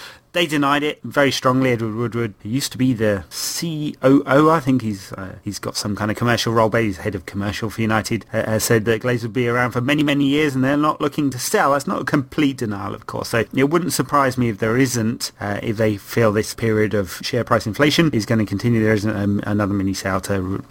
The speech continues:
realise some equity from the club as a result. And of course, the same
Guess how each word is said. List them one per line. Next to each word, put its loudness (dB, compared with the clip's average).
realise 0
some -2
equity -2
from -6
the -4
club 0
as 0
a -2
result. 0
And 2
of -6
course, 2
the -6
same 2